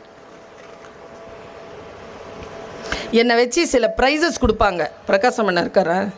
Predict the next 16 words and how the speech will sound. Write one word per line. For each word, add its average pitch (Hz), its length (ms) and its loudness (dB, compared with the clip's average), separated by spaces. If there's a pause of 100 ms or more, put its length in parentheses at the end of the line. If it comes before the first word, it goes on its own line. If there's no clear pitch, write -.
(2500)
என்னை 247 160 4
வச்சு 285 220 0
ஒரு 247 160 0
பிரைஸ் 277 320 0
கொடுப்பாங்க 180 340 0 (100)
சார். 147 200 2 (1040)
எனக்கு 233 220 2
அந்த 214 200 2
பிரைஸை 285 400 2
பிள்ளைங்களுக்கு 247 400 4
கொடுக்கறதுல 226 460 2
விருப்பமே 233 560 2
இல்லை. - 180 0 (2750)
நூறு 349 340 4 (120)
பர்சன்ட் 220 460 2
அட்டெண்டன்ஸ். 185 580 -2